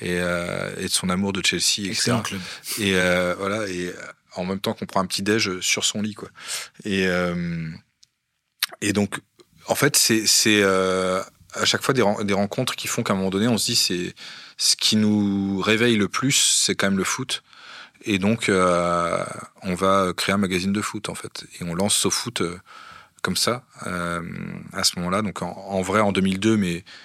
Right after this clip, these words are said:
Speaker 1: réellement, euh, en deux mille trois. Donc, il y a vingt ans maintenant, ce qui ne rajeunit pas.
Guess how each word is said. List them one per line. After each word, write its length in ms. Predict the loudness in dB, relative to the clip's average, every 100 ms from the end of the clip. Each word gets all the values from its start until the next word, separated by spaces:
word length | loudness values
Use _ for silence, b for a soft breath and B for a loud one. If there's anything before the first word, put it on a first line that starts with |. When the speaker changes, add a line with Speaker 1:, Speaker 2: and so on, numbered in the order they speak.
| B -20 -10 -4
Speaker 1:
réellement, 640 | 2 4 4 4 4 2
euh, 260 | 0 -2 -4 -6 -6
en 120 | -4
deux 100 | -4
mille 140 | -4 -4
trois. 300 | -4 -4 _ b b b b b -18
Donc, 200 | -16 -8
il 60 | -6
y 20 |
a 20 |
vingt 240 | -4 -4 -6
ans 40 |
maintenant, 280 | -8 -8 -8
ce 100 | -8
qui 100 | -8
ne 60 | -8
rajeunit 280 | -8 -8
pas. 120 | -10